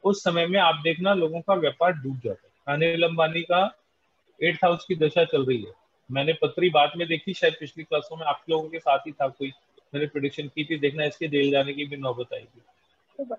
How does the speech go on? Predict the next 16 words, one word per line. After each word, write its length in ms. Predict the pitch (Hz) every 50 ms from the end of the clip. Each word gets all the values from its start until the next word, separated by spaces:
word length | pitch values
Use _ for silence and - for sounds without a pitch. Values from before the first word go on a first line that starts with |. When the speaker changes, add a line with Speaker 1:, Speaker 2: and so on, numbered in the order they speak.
| -
Speaker 1:
और 140 | 151 160 160
अगले 300 | 160 156 160 175 185 180
दिन 120 | 170 180
ही 80 | 180 180
सुप्रीम 360 | - - 151 151 165 165 165
कोर्ट 220 | 160 170 165 160 -
से 100 | - 165
order 260 | 147 147 143 156 156
आया, 240 | 143 143 147 165 170
Siemens 400 | 165 - 151 147 151 151 143 -
के 100 | - 156
तीन, 260 | - 156 151 147 135 -
पाँच 200 | 143 135 139 135
सौ 100 | 151 143
करोड़ 300 | 143 151 151 151 143 135
दो, 240 | 151 180 214 226